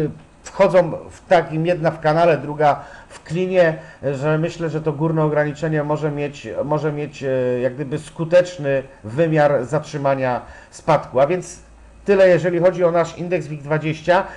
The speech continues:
Spójrzmy jeszcze jak zwykle na indeks S and P, który być może coś więcej nam dopowie na temat sytuacji, jakiej możemy się spodziewać, e, w tym nadchodzącym tygodniu.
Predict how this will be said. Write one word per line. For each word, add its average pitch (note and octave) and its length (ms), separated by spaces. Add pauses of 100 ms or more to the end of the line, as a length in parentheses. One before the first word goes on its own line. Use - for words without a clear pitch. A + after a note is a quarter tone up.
(120)
Spójrzmy F#3 440
jeszcze F#3 260
jak D#3+ 120
zwykle F3+ 320
na D#3 140
indeks E3 440
S E3 200
and D#3+ 180
P, - 160 (140)
który E3+ 320
być D#3 200
może E3+ 300
coś D#3+ 220
więcej E3+ 320
nam D#3+ 140
dopowie D#3 540 (340)
na D3+ 120
temat D#3 420
sytuacji, E3 680
jakiej D#3 260
możemy D#3 340
się D#3 160
spodziewać, C#3 580 (260)
e, C#3+ 280
w C#3+ 100
tym D3+ 320
nadchodzącym D3+ 720
tygodniu. C3 540